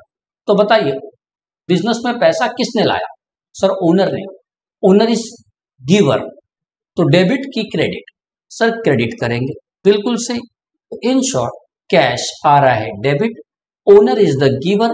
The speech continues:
credit। क्या ये बात समझ में आई? एक बार फिर से बोलता हूँ, owner ने business में पैसा लगाया, आपको business के हिसाब से लेन देन को record करना है। बोलिए business में पैसा आ रहा है तो cash comes in debit, Real account है तो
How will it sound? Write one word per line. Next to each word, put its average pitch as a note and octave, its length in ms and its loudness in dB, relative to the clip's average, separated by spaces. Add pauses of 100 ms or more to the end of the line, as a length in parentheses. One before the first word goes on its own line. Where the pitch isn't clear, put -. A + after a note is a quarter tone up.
credit। G#2 440 -6
क्या C#3+ 120 0
ये D3 140 0
बात E3 140 2 (100)
समझ F3+ 240 0
में G3 120 0
आई? A3+ 60 -4 (380)
एक D#3 120 -6
बार F#3+ 160 0
फिर C4 120 -2
से B3+ 120 -2
बोलता B2+ 240 0
हूँ, - 80 -6 (300)
owner G3+ 320 2
ने A#3 160 -4
business C3+ 400 -2
में A#3 80 -2 (120)
पैसा A3+ 260 2
लगाया, G#2 380 -4 (260)
आपको F#3 360 0 (100)
business D#3+ 420 2
के C#4 80 -2
हिसाब D3 400 0
से C4 80 -4
लेन D#3 240 2
देन B2+ 140 0
को E3+ 120 0
record E3+ 340 2
करना A#2 220 -8
है। D3+ 60 -8
बोलिए F#3+ 300 2
business F3 360 -2
में A3+ 100 0
पैसा A3 380 2 (880)
आ C#3+ 160 4
रहा G#2+ 80 -2
है - 200 -10 (420)
तो F#3+ 60 0 (140)
cash G#3 320 2 (360)
comes F3 340 0
in A#3+ 120 -2 (260)
debit, B2 360 0 (1000)
Real G#3 220 4
account G#3+ 380 0
है B3+ 80 -2
तो C4 120 -6